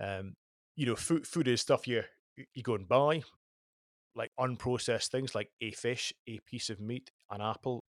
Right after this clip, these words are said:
piece of spinach, um, mostly plants, some meat and fish.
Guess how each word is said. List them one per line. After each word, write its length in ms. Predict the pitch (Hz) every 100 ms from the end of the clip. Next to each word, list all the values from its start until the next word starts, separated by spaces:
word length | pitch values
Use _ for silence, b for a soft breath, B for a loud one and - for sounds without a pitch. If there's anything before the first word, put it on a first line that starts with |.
| _
piece 160 | 123 104
of 80 |
spinach, 400 | - 123 123 - B B B B B _
um, 420 | 110 117 117 113 - _ _
mostly 240 | 170 -
plants, 540 | - 120 113 - - - _ _
some 160 | 123
meat 100 | 113
and 80 | 92
fish. 320 | 92 104 -